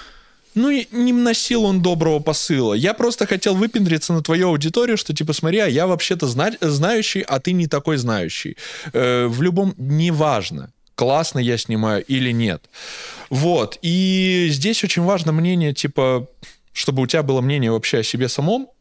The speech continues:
Э, например, я понимаю, что, блин, да я, я прикольный чувак, типа, я, я старался, старался как-то в шуточки, в какие-то мемы в тиктоках, там, типа, я старался, у-, учился говорить с людьми, я учился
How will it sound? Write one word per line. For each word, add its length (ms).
Э, 680
например, 560
я 840
понимаю, 440
что, 460
блин, 320
да 80
я, 260
я 180
прикольный 440
чувак, 440
типа, 240
я, 240
я 200
старался, 680
старался 480
как-то 320
в 80
шуточки, 480
в 60
какие-то 400
мемы 320
в 60
тиктоках, 600
там, 220
типа, 200
я 220
старался, 680
у-, 180
учился 800
говорить 400
с 60
людьми, 460
я 320
учился 920